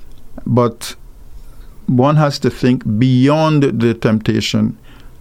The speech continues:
and beyond what may seem to be the attraction to that temptation, and think of the consequences, think so, think of the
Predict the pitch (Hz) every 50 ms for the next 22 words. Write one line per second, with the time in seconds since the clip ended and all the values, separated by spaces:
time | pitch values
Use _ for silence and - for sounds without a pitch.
0 | - - 120 120 120 110 107 123 127 131 127 131 131 139 151 160 156 156 151 139
1 | 127 123 117 110 113 - - - 127 123 123 123 123 117 113 113 110 - - -
2 | 127 120 117 113 - 117 110 110 104 107 104 - - - - 117 113 - - -
3 | - - 113 110 - - - - - - - - - - - 120 113 113 110 -
4 | - 117 107 107 - 113 107 101 - - 107 107 - - - - - - - -
5 | - - - 123 123 120 - - 143 139 139 131 123 131 127 - - - 170 156
6 | - - - 123 - 120 113 117 - - - - - - - - - 147 143 135
7 | - - 143 - - - - - 147 143 143 139 127 123 123 117 -